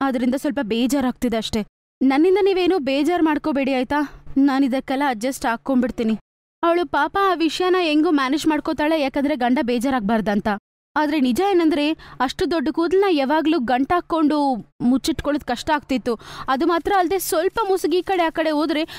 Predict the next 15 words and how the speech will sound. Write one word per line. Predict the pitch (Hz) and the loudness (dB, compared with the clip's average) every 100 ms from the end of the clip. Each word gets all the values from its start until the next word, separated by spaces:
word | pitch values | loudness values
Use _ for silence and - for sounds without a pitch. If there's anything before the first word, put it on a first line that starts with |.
| - | -4
ಅವ್ರತ್ತೆ | 381 403 285 311 | 0 0 0 -2
ಅಲ್ಲಿಗೆ | 359 262 226 | -2 0 -2
ಬಂದ್ಬಿಡ್ತಿದ್ರು. | 254 277 240 226 247 196 214 220 - _ _ _ _ _ | -2 0 0 -2 -4 -2 -2 -4 -10 _ _ _ _ _
"ಅಮ್ಮ | 247 220 208 | 0 2 2
ಗೌರಿ, | 233 233 220 226 226 294 311 - | 0 0 0 0 0 0 -2 -4
ನಾವು | 233 233 226 233 | 0 0 0 0
ದೇವಸ್ಥಾನಕ್ಕೆ | 208 208 - 233 240 240 | 0 -2 -2 -2 -2 -2
ಹೋಗಕ್ಕೆ | 214 233 233 | -4 -4 -2
ಎಲ್ಲ | 196 220 | 0 -2
ರೆಡಿ | 202 196 | -2 0
ಮಾಡಿದ್ಯಾ? | 262 226 233 220 208 294 - | 0 0 0 0 0 -2 -4
ಬೇಗ | 185 202 233 | -2 0 -2
ಹೋಗ್ಬೇಕಮ್ಮ, | 233 214 196 240 285 233 202 | -2 -2 -2 -2 -2 0 0
ಟೈಮ್ | 233 214 262 | 0 -2 -2
ಆಗ್ತಿದೆ." | 262 254 220 | -2 -2 -2